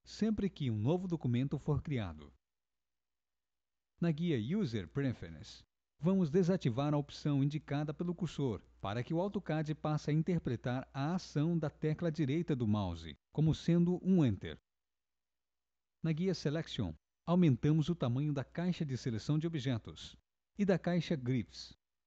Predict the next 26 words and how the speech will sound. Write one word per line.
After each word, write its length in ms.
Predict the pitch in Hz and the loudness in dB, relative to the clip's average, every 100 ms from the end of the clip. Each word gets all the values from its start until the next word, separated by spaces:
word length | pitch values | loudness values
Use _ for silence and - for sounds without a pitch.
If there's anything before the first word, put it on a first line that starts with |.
| _ - | _ 0
Encerramos 600 | 160 - 120 127 113 110 | 0 2 2 2 2 0
o 40 | |
comando 400 | 135 123 127 127 | 0 2 2 2
Options 540 | 151 180 - 220 - - _ - | 0 0 -2 -2 -4 -12 _ -2
e 80 | 147 | 2
redefinimos 840 | 160 214 202 - 120 151 156 - - | 2 2 0 2 4 4 2 -2 -2
com 180 | 180 175 | 4 4
o 60 | 165 | 4
cursor 520 | 135 - - 156 170 | 0 -2 -2 -2 -2
o 100 | - | -4
posicionamento 800 | 185 240 214 - 202 117 123 156 | 0 2 4 4 4 6 4 4
dos 160 | 160 143 | 0 2
menus 380 | 131 113 160 156 | 2 2 0 -2
na 100 | 156 | -2
tela. 420 | 131 98 78 73 _ _ _ _ _ _ _ _ _ _ _ _ _ _ _ _ _ _ _ _ _ _ _ _ _ _ _ _ _ _ _ _ _ _ _ _ _ _ _ _ | -2 -2 -6 -12 _ _ _ _ _ _ _ _ _ _ _ _ _ _ _ _ _ _ _ _ _ _ _ _ _ _ _ _ _ _ _ _ _ _ _ _ _ _ _ _
Através 500 | 143 139 139 123 120 | -6 -2 -2 0 0
da 120 | 110 101 | -2 -4
guia 260 | 107 117 | -2 -2
Profiles, 680 | 175 165 151 139 175 185 - _ _ _ - | -2 -2 -2 -2 -4 -8 -14 _ _ _ 2
vamos 260 | 175 175 | 2 2
criar 320 | - 151 147 | 0 0 4
um 80 | 151 | 4
novo 380 | 123 147 208 208 | 4 4 2 0
perfil 400 | 202 147 - 147 | 0 0 0 2
de 80 | 156 | 2
usuário. 540 | 151 156 117 85 78 | 2 0 0 -6 -12